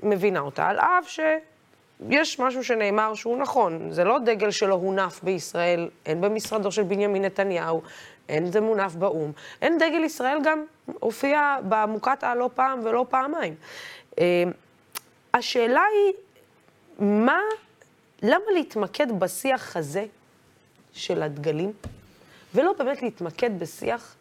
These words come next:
של הכרה הדדית? למשל, כמו שמוסא אומר,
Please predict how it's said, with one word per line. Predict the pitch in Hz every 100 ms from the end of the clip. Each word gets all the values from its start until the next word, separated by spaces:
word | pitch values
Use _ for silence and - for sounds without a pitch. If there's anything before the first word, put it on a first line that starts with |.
| _ _
של | - - 180
הכרה | 185 175 175 156 170
הדדית? | 170 156 143 - - - _ _ - - - _
למשל, | 311 370 440 -
כמו | 269
שמוסא | - 214 226 -
אומר, | 185 175